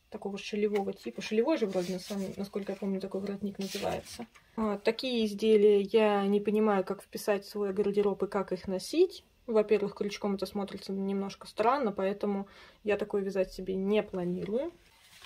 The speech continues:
Ну и всё, получается, мы этот журнал с вами посмотрели.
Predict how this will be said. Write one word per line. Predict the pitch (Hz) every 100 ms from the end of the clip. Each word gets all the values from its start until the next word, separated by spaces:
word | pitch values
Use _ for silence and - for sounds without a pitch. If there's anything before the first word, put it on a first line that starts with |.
| - -
Ну | 220
и | 349
всё, | - 302 311
получается, | 269 247 262 302 311 233
мы | 254
этот | 277
журнал | 226 226 254 285
с |
вами | 247 247
посмотрели. | 233 226 226 226 311 427 381